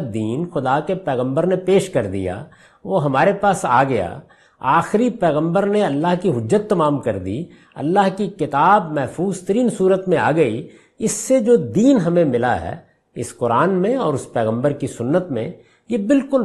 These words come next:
واضح ہے، یہ ہمارے سامنے موجود ہے، اس میں نئی بات ایجاد کرنے کی ضرورت کیوں محسوس ہوتی؟ تو آپ دیکھیے پھر کیا کیا استدلالات سامنے آتے ہیں۔ یعنی پھر آپ دیکھیں گے کہ عام لوگوں کی سطح پر بھی، علماء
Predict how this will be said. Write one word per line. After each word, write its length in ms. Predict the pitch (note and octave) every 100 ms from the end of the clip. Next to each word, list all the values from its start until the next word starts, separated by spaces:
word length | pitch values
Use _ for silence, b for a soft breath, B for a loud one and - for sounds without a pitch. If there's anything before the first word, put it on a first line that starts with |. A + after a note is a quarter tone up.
| A#2
واضح 280 | B2+ D3+ C3
ہے، 260 | F2+ - - _ _ _ _
یہ 100 | E3+
ہمارے 280 | D3+ E3+ G3+
سامنے 400 | G#3 G3+ G#3+ G#3+
موجود 420 | F3+ B2 A2+ A#2+
ہے، 120 | F2+ D#2+ - b b -
اس 240 | G#3 -
میں 140 | B3 C4
نئی 440 | F#3 C3+ F#3 B3+
بات 380 | G#3 E3 G#3+ A3+
ایجاد 440 | G3+ D3 F3 G#3
کرنے 320 | A#3 A3+ B3+ C#4
کی 180 | C#4
ضرورت 600 | A#3 A#2+ D3 B3 D4 D4
کیوں 120 | C#4 C4
محسوس 400 | G#3 - D#3 A2+
ہوتی؟ 260 | F#2+ F2 - _ _ _ -
تو 60 |
آپ 200 | D#3 D#3+
دیکھیے 320 | F3+ G3 A#3+
پھر 140 | B3 G#3
کیا 240 | G3+ G3
کیا 160 | F#3 F3+
استدلالات 640 | C#3 - D3 C3+ B2+ B2+ A#2+
سامنے 340 | A#2+ A2 G2+
آتے 260 | F2+ - -
ہیں۔ 60 | - _ _ _ _ _ _ _ _ _ _
یعنی 240 | - B2 C3+
پھر 180 | D#3
آپ 260 | D#3 C#3+ A#2+
دیکھیں 360 | C3+ D3 G3 D3+
گے 280 | D#3 - - b b _ _
کہ 100 | - -
عام 300 | B2+ E3+ A3
لوگوں 320 | G#3+ A3 A3+
کی 100 | A3+
سطح 280 | G#3 G#3+ B3 B3
پر 80 | A#3+
بھی، 280 | A3 C#4 C#4
علماء 460 | D3+ D#3+ F3 A#3+